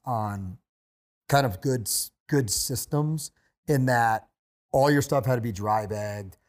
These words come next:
You know, if you're carrying certain equipment and that bag flooded out, I mean, it could ruin the whole op for everybody else. I mean, you're working a lot of the time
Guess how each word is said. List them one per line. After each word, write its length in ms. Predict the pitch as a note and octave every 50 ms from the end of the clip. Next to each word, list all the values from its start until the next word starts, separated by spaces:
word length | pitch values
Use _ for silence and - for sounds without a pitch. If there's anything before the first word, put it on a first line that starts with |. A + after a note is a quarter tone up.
| _ _ _ _ _ _
You 100 | - C3+
know, 120 | A#2+ G#2+ G#2+
if 140 | G2+ -
you're 200 | B2 C3 C#3+ C#3+
carrying 440 | - - C#3 C#3 C3+ C3 B2+ B2 A#2 G#2+
certain 260 | - D3 C#3+ A2 A2+
equipment 560 | - - C3+ C3+ A#2+ B2 A2+ A2 A2 G#2 - -
and 100 | A#2+ A#2
that 200 | A#2+ A#2+ A2 -
bag 220 | B2 A#2 A2+ F#2
flooded 360 | - - - B2 A2+ G#2 G#2
out, 420 | G2 F#2+ G2+ G#2+ A2+ A#2+ - - _ _
I 40 | C3+
mean, 160 | A#2+ A#2+ A2+
it 100 | A#2 A#2
could 120 | - A2+ F#2+
ruin 300 | G2+ A2+ A#2+ A#2+ A#2 G#2+
the 80 | G#2
whole 400 | G2+ A2 A2 G#2+ G#2+ G#2 E2+ - - -
op 260 | G#2+ G#2+ G#2+ - -
for 120 | - G2+
everybody 400 | G#2+ G#2 G#2+ F#2 G2 G2 G2 F#2+
else. 400 | G2 G#2+ A2 G#2+ G2+ G2+ - - - _ _ _ _ _ _ _ _ -
I 60 | B2+
mean, 140 | A#2+ A#2+ A2
you're 120 | A2+ A2+
working 340 | A2 B2+ C3+ C#3 C3+ C3+ A#2
a 60 | A#2
lot 220 | G#2+ A2 A2+ A#2 F#2+
of 60 | G#2
the 60 | G#2+
time 640 | G2 - A#2+ A2 G#2+ G#2+ G#2 G#2 G2+ G2+ G2 G2